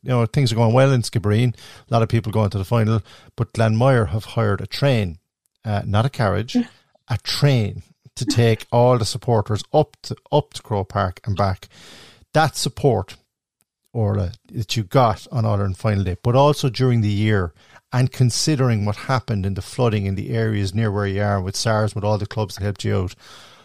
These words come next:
Speaker 1: how emotional were those final mo-, you know, the moments after the final whistle, trying to find your family and friends, but
Speaker 2: Mm.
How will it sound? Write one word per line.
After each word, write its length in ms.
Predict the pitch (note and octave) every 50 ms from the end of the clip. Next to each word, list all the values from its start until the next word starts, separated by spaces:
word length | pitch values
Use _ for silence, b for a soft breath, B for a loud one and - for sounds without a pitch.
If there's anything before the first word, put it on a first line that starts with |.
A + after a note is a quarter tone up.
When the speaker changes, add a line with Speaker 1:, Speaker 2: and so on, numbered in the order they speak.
| B B B
Speaker 1:
how 420 | - - C#3+ D3 D#3 D3+ D3 - - _ -
emotional 520 | C3 B2+ C3 C3 C3+ B2 - - A#2+ A2
were 140 | G#2 A2 G#2+
those 220 | G2+ G#2+ A2 -
final 340 | - B2+ A#2+ A2+ G#2 A2+ G#2+
mo-, 180 | G#2 G#2+ G#2+ -
you 60 | C3
know, 120 | A2+ A2
the 100 | F2+ A2
moments 320 | A2+ A#2 A2+ G#2+ G#2 - -
after 240 | A#2 G#2+ G2 - G#2+
the 80 | G2+
final 320 | - - A#2 G#2+ G2 G2 F#2+
whistle, 240 | G#2+ G2+ - A2+
trying 220 | G2 - A#2+ A2+ G2
to 40 | G2+
find 240 | - A#2 A2 G#2+
your 80 | G#2+ G#2+
family 340 | - - A2+ G#2+ G#2 G2+ G2+
and 120 | G2 F#2
friends, 320 | - A#2+ A2 G#2+ G2 - -
but 140 | A#2 A2
Speaker 2:
Mm. 40 | B